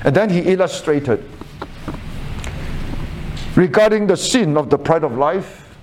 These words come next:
a person, including a child of God,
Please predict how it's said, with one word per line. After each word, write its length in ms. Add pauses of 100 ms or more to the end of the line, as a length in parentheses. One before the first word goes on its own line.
(520)
a 100
person, 880
including 580
a 80
child 400
of 140
God, 400